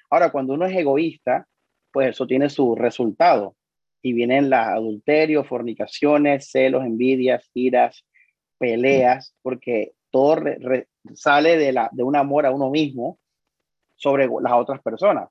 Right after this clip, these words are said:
Cuando la Biblia dice todo lo opuesto, dice, "Mira a los demás como superiores". Entonces, la carne, eso está en Gálatas, capítulo dos, capítulo tres, ahí va a encontrar eso en Romanos, capítulo siete.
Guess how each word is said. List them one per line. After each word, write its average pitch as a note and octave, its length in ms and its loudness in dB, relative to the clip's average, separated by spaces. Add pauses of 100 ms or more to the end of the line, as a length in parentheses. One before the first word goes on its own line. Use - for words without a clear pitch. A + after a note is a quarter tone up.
(120)
Cuando A#2+ 200 -6
la A2+ 80 -4
Biblia B2 200 0
dice C#3 200 -2
todo C#3 180 0
lo C3 60 2
opuesto, D3 400 -4
dice, A#2 280 -4
"Mira B2 200 2
a A#2+ 40 4
los D3+ 100 2
demás D#3 360 2
como C#3 240 -4
superiores". A2 520 -2 (680)
Entonces, E3+ 320 0
la C#3+ 220 2
carne, F3 400 0
eso D3 120 -16
está C#3 160 -6
en C#3 100 -6
Gálatas, F#3 580 -2 (260)
capítulo C3 460 0
dos, D3+ 360 0 (720)
capítulo B2+ 420 -2
tres, C#3+ 380 -2 (160)
ahí A#2 140 -4
va B2+ 100 0
a - 20 0
encontrar C3+ 380 -2
eso C3 200 -2
en D3 100 -2
Romanos, B2 640 -2 (340)
capítulo A#2+ 480 -2
siete. C#3 480 0